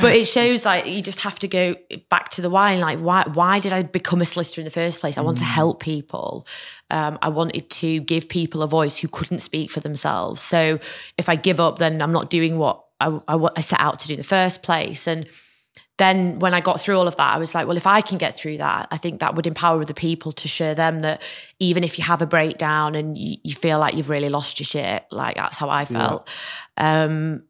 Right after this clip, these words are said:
Speaker 1: you can kind of pull it back and actually turn it into a positive. So that adversity made me a lot stronger, and it gave me such a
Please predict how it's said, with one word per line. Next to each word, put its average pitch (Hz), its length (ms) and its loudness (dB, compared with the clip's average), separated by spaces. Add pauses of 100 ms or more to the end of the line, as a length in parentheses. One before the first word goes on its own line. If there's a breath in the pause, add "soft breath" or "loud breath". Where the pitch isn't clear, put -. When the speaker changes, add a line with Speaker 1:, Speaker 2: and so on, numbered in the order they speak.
(260)
Speaker 1:
you 170 200 0
can 180 180 0
kind 185 200 4
of 196 60 0
pull 208 120 4
it - 100 2
back 208 260 4
and 180 80 2
actually 170 240 0
turn 165 200 -2
it - 40 -2
into 156 180 -4
a - 20 -18
positive. 165 640 -6 (320 loud breath)
So 214 120 4
that - 120 8
adversity 190 580 2
made 165 320 2
me 165 120 0
a 156 60 2
lot 139 160 -2
stronger, 156 460 0
and 156 120 0
it - 80 -6
gave 202 220 4
me 220 80 4
such - 240 -2
a 170 60 -2